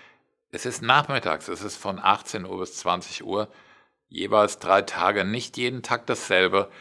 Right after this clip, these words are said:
Und ja, es ist kostenfrei. Alle diese E-Mails erübrigen sich damit und, ähm, ich habe damit, äh, so wie die K I, zu einer Zeitersparnis meinerseits beigetragen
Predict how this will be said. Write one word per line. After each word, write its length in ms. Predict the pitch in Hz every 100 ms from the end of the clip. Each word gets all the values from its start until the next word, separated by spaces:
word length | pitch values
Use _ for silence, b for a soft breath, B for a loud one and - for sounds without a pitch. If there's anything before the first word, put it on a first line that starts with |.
| B -
Und 240 | 101 95
ja, 360 | 92 92 120 123
es 120 | 117
ist 140 | 110
kostenfrei. 760 | - 143 - 113 - 87 85 -
Alle 280 | 95 113
diese 280 | 104 104 101
E-Mails 560 | 95 104 104 101 95 - b b b _
erübrigen 680 | - 90 - 107 107 104 92
sich 240 | 90 -
damit 380 | - 85 95 92 b b _ _
und, 500 | - 95 90 87 - _ _ _ _ _ - 82
ähm, 360 | 87 82 80 - _
ich 260 | 90 -
habe 280 | 85 90 95
damit, 580 | 80 85 87 85 - -
äh, 220 | 82 85
so 240 | - 127
wie 80 | 135
die 140 | 120 -
K 200 | 98 104
I, 360 | 98 104 107 B B B _
zu 300 | - 107 104
einer 320 | 101 95 101
Zeitersparnis 840 | - 110 123 110 - 101 101 98 -
meinerseits 580 | 95 95 90 95 87 -
beigetragen 680 | 90 92 90 90 87 90